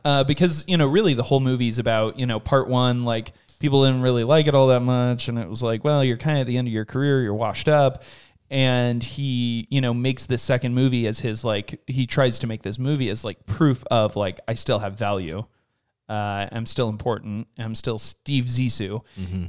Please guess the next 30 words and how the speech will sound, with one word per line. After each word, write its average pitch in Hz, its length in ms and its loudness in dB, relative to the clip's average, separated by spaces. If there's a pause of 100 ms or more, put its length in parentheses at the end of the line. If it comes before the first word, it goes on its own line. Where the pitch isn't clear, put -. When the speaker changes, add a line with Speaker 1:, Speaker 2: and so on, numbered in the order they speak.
Speaker 1:
And 123 600 -2
now 127 140 2
that 117 160 -4
the 127 60 0
movie's 117 340 -2
made, 127 260 -2
he 113 100 -6
doesn't, 110 420 -4
he 131 120 -4
doesn't 123 240 -2
need 107 220 -8
it. 92 160 -10
He 123 140 -8
found 127 340 -2
his 117 240 -4
significance 117 800 -6
in, 113 480 -6 (420)
uh, 110 520 -6 (360)
in 135 200 -2
the 131 80 -2
people 131 340 -2
in 98 80 -8
his 101 120 -8
life 101 460 -6
and 127 240 0
the 120 40 -2
people 120 300 -4
that 117 140 -2
he's 101 160 -8
lost. 98 480 -6